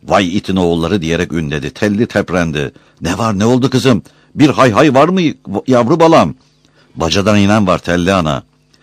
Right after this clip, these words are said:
Telli şaşkın karanlığa ünledi. "Yitin kapımdan, bacamdan, yitin domguzun dölleri,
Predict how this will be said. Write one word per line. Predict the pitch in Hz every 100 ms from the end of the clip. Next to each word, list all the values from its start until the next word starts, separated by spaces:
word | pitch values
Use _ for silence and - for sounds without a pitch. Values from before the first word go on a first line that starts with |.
| _ _
Telli | - 98 95
şaşkın | - 110 - 139
karanlığa | - - 113 101 113 110
ünledi. | 82 78 69 67 - _ _ _
"Yitin | - 254 262 220
kapımdan, | 165 160 147 135 113
bacamdan, | 113 107 95 87 90
yitin | 95 240 254 175
domguzun | 170 143 139 131 135
dölleri, | 123 113 101 82 76